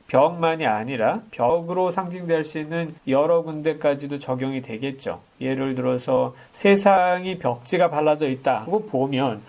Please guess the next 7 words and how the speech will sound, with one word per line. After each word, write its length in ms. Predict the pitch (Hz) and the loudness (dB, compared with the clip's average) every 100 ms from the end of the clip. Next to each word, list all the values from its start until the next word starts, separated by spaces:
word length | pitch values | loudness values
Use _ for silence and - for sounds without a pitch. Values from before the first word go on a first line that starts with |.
| - | 0
온 260 | 151 180 185 | 2 2 0
세상이 640 | 190 175 170 175 165 170 | 0 0 2 4 4 2
얼마나 580 | 147 123 131 139 143 139 - | 0 0 0 0 0 -2 -4
어떤 400 | 123 127 165 160 | -2 0 0 -2
대상들에게는 1300 | 131 117 156 160 165 156 127 120 104 101 156 226 - | -4 -4 0 -2 -2 -2 -2 -2 -6 -6 -6 -6 -8
억압적으로 840 | - 120 131 151 151 - 139 139 135 | -2 0 2 0 0 -4 -4 -4 -8
기능하는지 880 | 135 131 143 143 135 131 127 104 | -8 -6 -4 -4 -4 -6 -8 -10